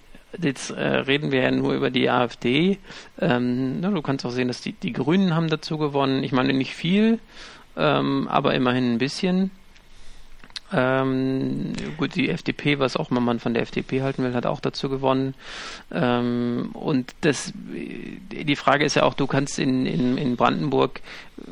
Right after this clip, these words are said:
mit einer, mit einer rot-rot-grünen oder mit einer rot-grünen Regierung, ähm, hast du wahrscheinlich auch eine Regierung, die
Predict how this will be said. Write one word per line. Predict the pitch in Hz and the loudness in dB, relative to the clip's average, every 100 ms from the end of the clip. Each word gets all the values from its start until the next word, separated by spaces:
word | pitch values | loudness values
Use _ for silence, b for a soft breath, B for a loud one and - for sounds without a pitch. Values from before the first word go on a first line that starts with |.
| - | -12
mit | - 135 127 | -2 -2 2
einer, | 135 131 135 | 2 4 2
mit | 160 147 | 0 -2
einer | 156 | -4
rot-rot-grünen | 139 135 - 139 131 - 135 135 139 | 0 -2 0 -2 -2 0 0 2 2
oder | 120 | 2
mit | 113 | 2
einer | 113 | 0
rot-grünen | 110 131 - 131 123 | 0 -4 -2 -2 0
Regierung, | 123 117 135 127 127 120 B B - | -2 -2 -2 0 0 -2 B B -2
ähm, | 135 123 120 120 - | 2 2 2 0 0
hast | 127 - | -2 -2
du | 131 | -2
wahrscheinlich | - 127 - | 0 0 0
auch | |
eine | 127 123 120 - - 120 | -2 -2 -4 -8 -8 -6
Regierung, | 127 139 131 131 120 - - | -6 -4 -2 0 -2 -6 -8
die | 117 113 113 120 | -6 -4 -2 -4